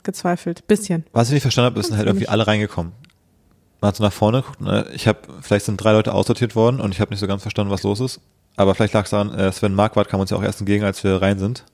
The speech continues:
Speaker 1: Mhm.
Speaker 2: Vielleicht waren da noch so die Laschentürsteher. Vielleicht hat er dann erst danach ein bisschen aufgeräumt in der Schlange.
Speaker 1: Vielleicht.
Speaker 2: Und hat gesagt, „Jetzt hier mal ein bisschen halblang machen.“
Speaker 1: Mhm.
Speaker 2: Naja, aber dann waren wir jedenfalls da. Und, ähm, du kanntest es ja schon, aber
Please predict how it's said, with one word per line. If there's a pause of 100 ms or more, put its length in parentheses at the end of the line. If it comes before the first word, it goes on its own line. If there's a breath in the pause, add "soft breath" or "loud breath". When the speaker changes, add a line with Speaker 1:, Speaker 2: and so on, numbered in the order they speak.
(240 soft breath)
Speaker 1:
Mhm.
Speaker 2:
Vielleicht
waren
da
noch
so
die (120)
Laschentürsteher.
Vielleicht
hat
er
dann
erst
danach
ein
bisschen (140)
aufgeräumt
in
der
Schlange. (640 loud breath)
Speaker 1:
Vielleicht. (220)
Speaker 2:
Und
hat
gesagt,
„Jetzt
hier (140)
mal
ein
bisschen
halblang
machen.“ (180)
Speaker 1:
Mhm. (420 loud breath)
Speaker 2:
Naja, (220)
aber
dann
waren
wir
jedenfalls
da. (1080 loud breath)
Und,
ähm, (440)
du
kanntest
es
ja
schon,
aber